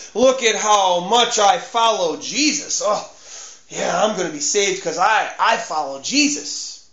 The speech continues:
'Cause that's, certainly 'cause I do righteous things and I follow Jesus, I, I'm gonna be saved." Well, the Bible says that those are works and those are commandments,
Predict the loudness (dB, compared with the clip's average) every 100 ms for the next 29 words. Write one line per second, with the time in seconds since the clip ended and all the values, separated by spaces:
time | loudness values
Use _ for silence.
0 | _ -14 -4 -2 0 -2 -8 -16 -8 -2
1 | 0 0 -4 -4 0 2 2 -2 -6 0
2 | 2 2 -4 0 0 0 -4 -4 -2 0
3 | 0 -2 -4 -4 -2 0 0 -2 -10 -4
4 | 0 0 -2 -6 -6 0 2 2 0 -10
5 | -14 -20 -20 -20 -20 -20 -14 -8 -4 -4
6 | -4 -6 -8 -10 -14 -16 -12 -10 -10 -14
7 | -12 -14 -14 -16 -16 -18 -20 _ _ _
8 | _ -18 -12 -12 -12 -14 -12 -10 -10 -12
9 | -14 -16 -18